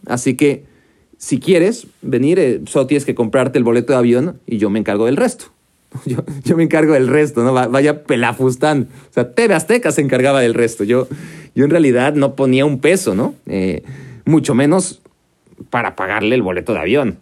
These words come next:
¿no? Y, y, y cada que cuento esta historia, me llama la atención que suelen decirme, "No mames, Barack, o sea, ¿cómo, cómo no le pagaste el boleto a Lore? Te pasas de,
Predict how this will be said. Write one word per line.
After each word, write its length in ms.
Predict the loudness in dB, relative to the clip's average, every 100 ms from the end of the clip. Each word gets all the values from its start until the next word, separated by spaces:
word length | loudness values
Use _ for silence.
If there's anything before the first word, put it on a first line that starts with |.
| _ -10
¿no? 160 | -4 -2
Y, 180 | -4 -6 _ _ _ _ _ -4
y, 200 | -2 0
y 60 |
cada 220 | 0 0
que 120 | 0 0
cuento 320 | 2 4 2
esta 200 | 4 2
historia, 480 | 2 2 4 2 -2 -10
me 100 | -2
llama 140 | 0 2
la 60 |
atención 340 | 0 0 0 0
que 100 | 0
suelen 220 | 0 0
decirme, 420 | 2 2 2 0
"No 160 | 0 0
mames, 360 | 2 2 0 0
Barack, 340 | 0 0 0
o 40 | -2
sea, 160 | -2
¿cómo, 180 | -2 -6
cómo 200 | -4 -2
no 80 | 0
le 60 | 0
pagaste 400 | 0 -2 0 0
el 40 |
boleto 300 | 2 2 2
a 60 | 2
Lore? 300 | 2 2 0
Te 200 | -6 -6
pasas 400 | -4 -2 -2 -2
de, 400 | -2 -2 -4